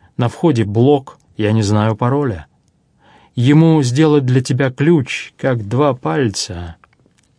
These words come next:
Ангелина Иосифовна поморщилась. «А потом кочергой», продолжил пропал, но в полсилы,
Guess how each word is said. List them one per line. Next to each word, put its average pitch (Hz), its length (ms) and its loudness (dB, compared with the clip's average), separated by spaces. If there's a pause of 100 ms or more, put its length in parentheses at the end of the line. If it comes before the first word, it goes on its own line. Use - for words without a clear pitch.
(680)
Ангелина 113 680 2 (400)
Иосифовна 107 720 -2
поморщилась. 104 920 -4 (580)
«А - 100 -6
потом 165 360 2
кочергой», 123 880 0 (520)
продолжил 107 600 -2
пропал, 101 640 -2 (340)
но 143 120 0
в 131 80 -8
полсилы, 127 640 0